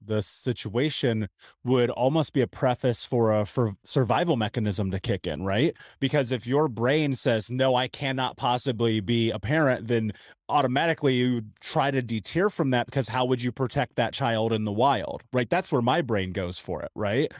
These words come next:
W-, one of the things I'm, I'm curious about in that is, you know, we see so many people trying to make meaning of dreams, and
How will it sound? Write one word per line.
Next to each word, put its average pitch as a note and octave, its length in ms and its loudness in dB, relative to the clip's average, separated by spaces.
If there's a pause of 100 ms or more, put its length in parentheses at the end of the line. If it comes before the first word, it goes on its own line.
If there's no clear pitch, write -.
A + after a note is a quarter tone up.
(320)
W-, C#3+ 220 -10
one D#3 260 2
of G3 80 -2
the F3+ 80 2
things C#3 300 0
I'm, A#2 180 0
I'm A#2 80 -2
curious F3 360 -2
about B2 260 2
in F#3 240 0
that C3 260 0
is, B2 300 0 (280)
you E3 100 2
know, D3+ 40 4
we D3 180 0
see F#3+ 200 -4
so E3 200 0
many G#3 200 0
people E3 340 0
trying C3+ 440 0
to A#2+ 420 2
make A#2 280 -2
meaning A#2+ 680 2
of G#2 240 0
dreams, F#2+ 400 -2
and A#2 260 0